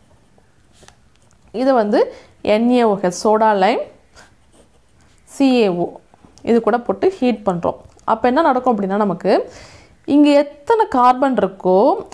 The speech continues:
அதோட ஒண்ணு கம்மியா கிடைக்கும். இப்போ இங்க ரெண்டு கார்பன் ஆட்டம் இருக்கு இல்லையா, நமக்கு கிடைக்கக்கூடியது ஒரே ஒரு கார்பன் ஆட்டம் இருக்கக்கூடிய அல்கேன் காம்பவுண்ட் கிடைக்கும்.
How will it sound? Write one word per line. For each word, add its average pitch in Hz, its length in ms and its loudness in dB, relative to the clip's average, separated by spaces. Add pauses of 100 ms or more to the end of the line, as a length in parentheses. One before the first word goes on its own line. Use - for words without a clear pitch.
அதோட 254 340 2 (280)
ஒண்ணு 349 260 2
கம்மியா 254 340 0
கிடைக்கும். 175 400 -4 (300)
இப்போ 254 160 0
இங்க 247 140 0
ரெண்டு 277 340 0
கார்பன் 285 340 2
ஆட்டம் 240 200 -2
இருக்கு 190 220 -4
இல்லையா, 208 220 2
நமக்கு 220 320 -2
கிடைக்கக்கூடியது 269 640 0
ஒரே 269 240 2
ஒரு 320 200 2
கார்பன் 226 340 0
ஆட்டம் 220 180 0
இருக்கக்கூடிய 208 460 -2 (480)
அல்கேன் 269 480 0
காம்பவுண்ட் 208 420 -2
கிடைக்கும். 175 340 -4